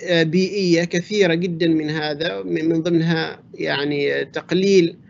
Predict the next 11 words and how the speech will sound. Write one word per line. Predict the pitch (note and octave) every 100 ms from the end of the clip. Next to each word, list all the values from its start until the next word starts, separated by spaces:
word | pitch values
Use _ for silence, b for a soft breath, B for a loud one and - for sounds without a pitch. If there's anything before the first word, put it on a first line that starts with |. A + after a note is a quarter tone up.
| B - D#3
المياه. | D#3 E3 E3+ E3+
إذا | C#3+ D3+
كان | D#3+ F3 F3 D#3
الناس | G2+ D3+ D#3+ D3+
يستخدموا، | C#3+ D#3 D3+ D3+ D3
الله | C#3+
يكرمكم، | C#3+ D3 D3 D3+ D3 D3+
صناديق | C#3+ D3 D3 D3+ D#3 C#3+
للصرف | C3+ - D#3 C3+
داخل | C#3+ C#3+ D3 C#3
منازلهم، | C#3 C3+ C#3 D#3 D#3 F#3